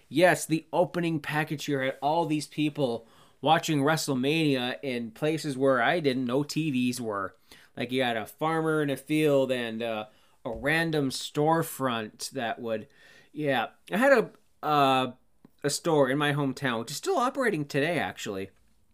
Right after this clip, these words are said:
My hometown of Cannington, Ontario, Canada. Uh, if you're a sports fan, uh, particularly a Philadelphia Flyers fan,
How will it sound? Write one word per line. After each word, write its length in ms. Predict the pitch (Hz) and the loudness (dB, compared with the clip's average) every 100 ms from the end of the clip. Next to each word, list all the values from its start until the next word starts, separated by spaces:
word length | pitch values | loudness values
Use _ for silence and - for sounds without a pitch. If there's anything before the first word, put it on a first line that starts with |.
| _ _ _ _ - | _ _ _ _ -8
My 160 | 123 | -4
hometown 500 | 139 139 - 139 127 | -2 -2 0 -2 -2
of 120 | 117 | -4
Cannington, 600 | - 139 131 123 - 113 | -4 -2 -2 -4 -6 -6
Ontario, 640 | 117 110 107 123 110 107 104 | -4 -6 -8 -4 -2 -2 -4
Canada. 560 | - 123 120 117 120 - _ - - | -6 -4 -4 -4 -6 -10 _ -20 -6
Uh, 60 | 156 | -2
if 240 | 170 160 | 0 0
you're 320 | 185 196 190 - | 2 4 4 4
a 240 | 160 147 | 6 6
sports 460 | 139 - 180 190 - | 4 0 0 0 -2
fan, 280 | 135 139 151 | -2 0 0
uh, 100 | 113 - | -2 -8
particularly 680 | - - 170 - 120 135 131 | -16 -4 -2 -2 -2 0 0
a 80 | 104 | -2
Philadelphia 640 | - 110 104 98 101 98 | -4 -6 -4 -6 -8 -12
Flyers 440 | - 135 180 175 | 0 2 2 0
fan, 320 | - 123 135 | -4 -2 -2